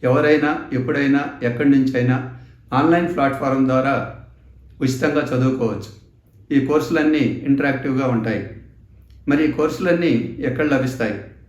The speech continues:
బెనిఫిట్స్ ఏంటి? స్టడీ మెటీరియల్ ఏ విధంగా ఉంటుంది? ఏమేమి కోర్సులు ఉన్నాయి?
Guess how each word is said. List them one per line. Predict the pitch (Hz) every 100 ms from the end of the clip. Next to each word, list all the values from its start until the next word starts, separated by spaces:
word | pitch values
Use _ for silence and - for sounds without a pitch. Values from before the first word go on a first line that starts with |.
| - - - - - -
బెనిఫిట్స్ | 139 151 165 156 -
ఏంటి? | 123 127 104 98 - - - - _ _ -
స్టడీ | - 147 180
మెటీరియల్ | 180 - 156 160 131
ఏ | 131
విధంగా | 131 135 131
ఉంటుంది? | 120 117 117 107 98 - - - - - - _ -
ఏమేమి | 151 156 175 170
కోర్సులు | 156 143 - 123
ఉన్నాయి? | 123 120 104